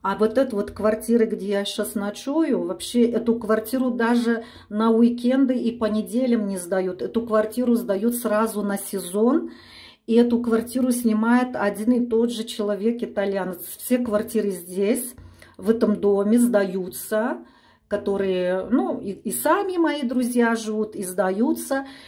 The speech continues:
И сдаются они из года в год, каждый год одним и тем же людям.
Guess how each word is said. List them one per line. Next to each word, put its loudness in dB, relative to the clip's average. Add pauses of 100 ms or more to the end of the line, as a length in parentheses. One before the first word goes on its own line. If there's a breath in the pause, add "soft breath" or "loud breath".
(120)
И -4
сдаются 2
они 4
из 0
года 0
в -8
год, 0
каждый -2
год -2
одним 2
и -6
тем 0
же -4
людям. -4